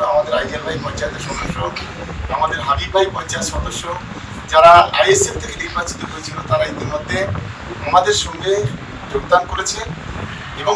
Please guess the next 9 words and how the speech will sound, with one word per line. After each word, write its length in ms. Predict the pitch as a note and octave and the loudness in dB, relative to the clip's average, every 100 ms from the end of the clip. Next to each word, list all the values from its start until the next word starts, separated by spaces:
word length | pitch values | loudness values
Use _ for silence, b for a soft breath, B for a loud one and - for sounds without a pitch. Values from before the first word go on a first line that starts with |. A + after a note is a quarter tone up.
| - | 6
তারা 200 | F3+ G3+ | 8 10
আমাদের 340 | F#3 F#3+ G3 A3 | 10 8 4 4
দলের 280 | F3 E3+ G#3+ | 6 6 4
কর্মীদের 440 | F3+ F3+ F#3+ F#3+ G#3 | 2 -2 -2 0 -2
সঙ্গে 320 | - F#3+ F#3+ | -2 -2 4
একসঙ্গে 420 | - - - F#3+ | 4 4 -8 -10
মিলেমিশে 480 | F3 D#3+ D#3+ - G3+ | -8 -8 -8 -4 -2
কাজ 260 | G#3 G3+ - | 0 0 -2
করছে। 300 | - - | -8 -10